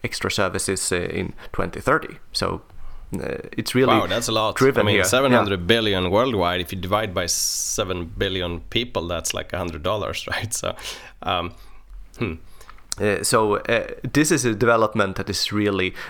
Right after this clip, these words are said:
Speaker 1: ab-, mm, the reason why five G is sometimes said to be about enterprises. It's not only about enterprises. Hu-, consumers will also want this,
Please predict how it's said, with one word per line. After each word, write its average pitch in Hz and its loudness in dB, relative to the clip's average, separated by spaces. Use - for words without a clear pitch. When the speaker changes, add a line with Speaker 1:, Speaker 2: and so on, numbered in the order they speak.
Speaker 1:
ab-, 92 -4
mm, - -8
the 104 2
reason 98 -2
why 87 0
five 90 0
G 87 -6
is 87 -4
sometimes 87 -4
said - 0
to 101 -4
be 87 -4
about 87 0
enterprises. - -4
It's - -4
not 90 2
only 151 2
about 143 2
enterprises. 160 0
Hu-, - -2
consumers 120 0
will 113 4
also 117 2
want 120 -2
this, 113 2